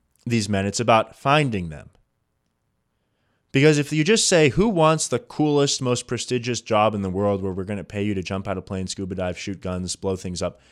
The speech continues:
every guy's gonna sign up. The question is, who really wants to be there? Who really wants to be there when the going gets tough, and it gets really tough? You have to find those people.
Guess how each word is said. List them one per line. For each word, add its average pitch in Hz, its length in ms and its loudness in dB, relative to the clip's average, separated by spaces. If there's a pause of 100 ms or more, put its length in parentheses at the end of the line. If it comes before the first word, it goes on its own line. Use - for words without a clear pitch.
(400)
every 175 240 2
guy's 120 340 4
gonna 101 160 -2
sign 92 300 -4
up. - 340 -4 (640)
The 113 80 -2
question 170 480 2
is, 98 300 -4 (1300)
who 147 180 4
really 131 240 4
wants 98 260 -2
to 131 80 -6
be 185 140 -2
there? 110 240 -4 (960)
Who 156 180 4
really 143 220 4
wants 120 220 0
to 117 60 -6
be 107 120 0
there 107 180 2
when 107 200 -2
the 101 80 -2
going 101 460 -2
gets 92 360 -4
tough, 117 320 0
and 92 120 -6
it 101 140 -8
gets 104 300 -6
really 92 480 0
tough? 107 500 -4 (640)
You 123 140 2
have 143 140 2
to 135 80 -4
find 131 420 2
those 107 220 2
people. - 460 -8